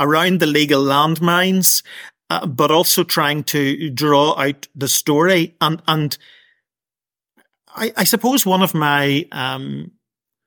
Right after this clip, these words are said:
one of the ways I've approached it over the years as well is to try not to be judgmental, but to let a person just tell their story. And I think, I think it's one of our,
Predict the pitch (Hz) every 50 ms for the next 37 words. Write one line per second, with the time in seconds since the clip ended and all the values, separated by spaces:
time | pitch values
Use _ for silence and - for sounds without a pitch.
0 | _ _ _ _ _ _ _ _ _ _ - 151 165 185 185 170 165 147 147 143
1 | 147 147 - 156 139 135 139 127 - - 156 147 - - - 185 170 180 170 160
2 | 175 151 151 147 147 147 143 127 143 123 123 135 135 131 139 147 156 170 - -
3 | 165 151 147 - - - 165 156 156 156 _ _ _ _ _ - - 196 185 196
4 | 214 220 196 160 143 135 170 - - - 190 170 180 175 170 151 139 120 120 _
5 | _ - 151 143 131 127 147 147 143 160 170 - - 202 185 147 - - - _
6 | _ 160 151 - 175 160 160 165 190 202 196 - 165 160 156 - - 160 139 -
7 | 156 143 - - - - - _ _ _ _ _ _ _ _ _ - - 175 156
8 | 165 170 151 139 135 120 - - - 147 147 160 170 180 170 165 - 165 156 -
9 | - 202 214 - - - - - 196 214 247 - - 180 180 175 170 165 135 143
10 | 139 139 135 - _